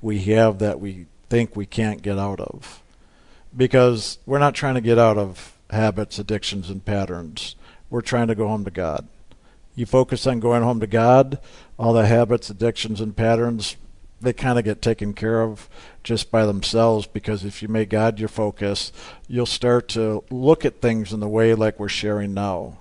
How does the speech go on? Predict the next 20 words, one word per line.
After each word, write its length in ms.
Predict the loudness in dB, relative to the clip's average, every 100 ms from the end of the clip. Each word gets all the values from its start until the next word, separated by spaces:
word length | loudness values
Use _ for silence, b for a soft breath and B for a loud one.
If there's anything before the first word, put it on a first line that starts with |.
| -10
And 140 | -4
what 140 | 2 6
I 140 | 6
just 240 | 4 -6 -8
described 680 | -10 0 4 6 4 0 B B B
is 140 | -4 0
what 120 | 2
I 100 | 4
did 160 | 4
in 140 | 2 0
my 120 | -2
own 280 | 0 0 0
life 560 | -2 -4 -8 -18 -20 -20 b b -6
with 160 | -4
my 160 | 0 2
own 200 | 4 4
habits, 460 | 4 4 0 -6
addictions, 560 | -6 -2 -2 -2 -6 -6
and 140 | -6
patterns. 560 | 0 2 2 0 -4